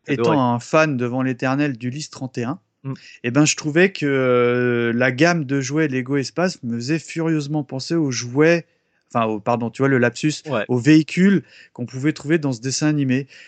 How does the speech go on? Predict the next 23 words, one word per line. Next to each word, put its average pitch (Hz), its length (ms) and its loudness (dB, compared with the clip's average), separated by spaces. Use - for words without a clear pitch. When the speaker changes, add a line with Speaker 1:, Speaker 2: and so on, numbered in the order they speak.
Speaker 1:
Donc, 123 280 -4
euh, 113 400 2
bah, 113 260 -2
au-delà 156 280 2
de, 147 280 0
du 139 140 -4
fait 165 280 0
que, - 120 -4
bah, 113 180 -2
t'avais 113 260 -2
des 117 140 0
pièces 120 340 -2
vraiment 135 300 -2
classe 156 300 2
que 123 80 -8
tu - 180 -14
ne 113 60 -10
pouvais 120 280 -6
avoir 120 300 -2
que - 100 0
dans 165 180 2
cette 135 260 -4
collection, 127 520 -4